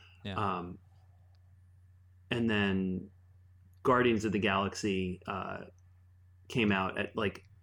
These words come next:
Speaker 2: just the right time in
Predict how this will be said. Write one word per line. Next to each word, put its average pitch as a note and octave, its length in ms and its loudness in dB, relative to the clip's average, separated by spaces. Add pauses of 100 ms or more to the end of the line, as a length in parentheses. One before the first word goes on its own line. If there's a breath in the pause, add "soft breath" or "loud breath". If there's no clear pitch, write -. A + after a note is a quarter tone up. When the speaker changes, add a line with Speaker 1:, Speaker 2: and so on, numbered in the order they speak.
(140)
Speaker 2:
just A#2 360 2
the A2+ 80 6
right G2 360 2
time F#2 600 2
in F#2 580 -2